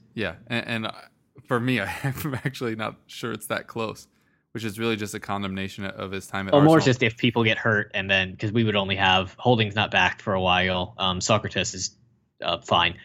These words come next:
Speaker 2: Um,
Speaker 1: And then you're
Speaker 2: and
Speaker 1: faced
Speaker 2: then
Speaker 1: with, do you bring in
Speaker 2: Chambers.
Speaker 1: Koscielny from the cold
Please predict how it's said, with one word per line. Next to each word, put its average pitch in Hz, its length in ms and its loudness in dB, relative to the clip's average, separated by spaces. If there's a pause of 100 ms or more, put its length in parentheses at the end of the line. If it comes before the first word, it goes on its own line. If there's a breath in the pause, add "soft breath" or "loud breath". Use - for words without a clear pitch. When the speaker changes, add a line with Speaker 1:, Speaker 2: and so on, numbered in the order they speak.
Speaker 2:
Um, 90 260 4
Speaker 1:
And 101 100 0
then 98 100 -2
you're 101 100 -2
Speaker 2:
and 107 80 0
Speaker 1:
faced 92 220 0
Speaker 2:
then 107 100 2
Speaker 1:
with, 95 40 2
do 92 40 2
you 98 80 0
bring 92 220 -2
in 98 140 -8
Speaker 2:
Chambers. 92 80 -6
Speaker 1:
Koscielny 98 460 -4
from 95 200 -12
the 92 80 -10
cold 92 420 -8